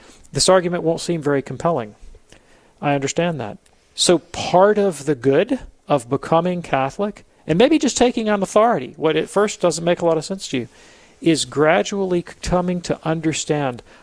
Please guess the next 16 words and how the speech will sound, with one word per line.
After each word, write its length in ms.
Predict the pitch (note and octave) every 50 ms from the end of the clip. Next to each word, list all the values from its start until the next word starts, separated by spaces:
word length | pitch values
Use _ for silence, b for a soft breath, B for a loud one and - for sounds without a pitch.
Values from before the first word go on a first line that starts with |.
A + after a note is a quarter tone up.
| B B B
a 140 | - B2+ B2+
deeper, 560 | A2+ - - D#3 F3 F3+ - - F3 E3+ E3
far 500 | - - - - - D3+ D#3 E3+ F#3 F#3+
more 460 | F3 D#3+ D#3 D#3 D#3 D#3 D#3 D3+ C#3+
robust 800 | A#2+ A#2+ B2+ B2+ B2 A#2+ G#2+ _ - C3+ D#3+ F3 - - - -
idea 640 | - D#3 D3+ D3+ C#3+ C3 C3+ B2+ C3 D3+ F#3+ G#3 G#3 b b b b b b b b b b _
of 220 | - D3 C#3+ -
what 200 | C#3 D3 D3 -
justice 540 | A#2 B2+ C#3+ D3 D#3 - - - E3+ - -
entails 640 | E3 D3 C3+ - C#3+ C3+ C#3 D3 E3 F3 E3+ - -
and 160 | - C#3 C3
what 220 | C3 C3 C3 -
worship 500 | - A#2 A#2+ B2 C3+ C#3+ - - D3 -
entails. 560 | - B2+ B2 A2+ - B2+ A#2+ A#2 A#2 A#2 - B B B B B B B B B B -
And 180 | F3 E3 E3 D#3+
then 280 | E3 E3 D#3 E3 E3